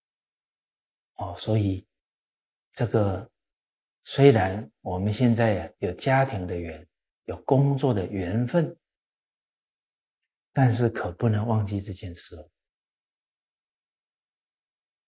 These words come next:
而且啊，我们在家庭跟工作当中所做一切都没有离开啊求生净土。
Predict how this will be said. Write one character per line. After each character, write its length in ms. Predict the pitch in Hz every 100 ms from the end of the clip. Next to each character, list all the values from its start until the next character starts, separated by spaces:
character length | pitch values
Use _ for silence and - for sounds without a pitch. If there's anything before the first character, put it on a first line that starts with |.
| _ _ -
而 260 | 123 180
且 320 | 226 131 107 110
啊， 180 | 95 - _ _ _ _ _ _
我 180 | - 107
们 160 | 123
在 160 | 131 151
家 380 | - 160 156 156
庭 340 | 110 98 107
跟 240 | 117 135
工 240 | 139 139 143
作 240 | 135 131
当 240 | 110 113 113
中 320 | 113 113 113 _ _ _ _ _ _ _ _
所 340 | - - 95 90
做 260 | 180 156
一 140 | - 120
切 420 | - 180 151 - _ _ _ _ _ _ _ _ _ _ _ _ _ _ _ _ _ _ -
都 200 | 139 143
没 220 | 131 135
有 160 | 117 87
离 220 | 92 107
开 300 | - 110 107
啊 120 | 101 _ _
求 320 | - 92 101
生 280 | 98 101 95
净 240 | - 90
土。 80 | 82